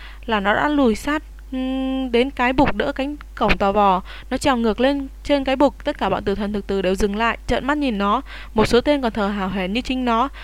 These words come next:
Một tên tử thần, tử thần thực tử khác bị chảy máu rất nặng, đô lô hốp sau khi thoát khỏi thần chú trói gô, đang liếc nhìn Harry hết sức đều cáng. Cây đũa phép của hắn chĩa thẳng vào ngực Ha-,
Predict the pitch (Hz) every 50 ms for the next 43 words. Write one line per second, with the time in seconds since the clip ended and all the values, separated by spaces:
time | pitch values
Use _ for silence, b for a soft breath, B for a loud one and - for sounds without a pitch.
0 | B B B - 220 214 285 294 262 226 233 214 202 202 208 - - - - 202
1 | 202 220 208 202 196 220 202 - 208 196 190 - 285 294 311 - 269 233 - -
2 | 196 196 190 190 233 - 320 320 311 311 302 - - B B B B B 240 277
3 | 285 285 294 285 311 330 330 311 - - 302 277 - 294 294 294 277 B B B
4 | B B - - 330 311 - 247 202 - 226 214 208 - - 240 247 - 254 262
5 | 262 294 294 285 277 254 277 269 269 285 302 330 311 302 285 226 214 247 269 277
6 | 285 277 302 330 - - 359 - 277 226 180 - - 185 180 196 233 277 - B
7 | B B B B B B B - 302 302 285 277 294 - 330 349 339 - 240 208
8 | 208 208 233 262 269 - - 294 302 311 - B B B B B - 208 190 196
9 | 208 208 220 226 208 - - 277 285 -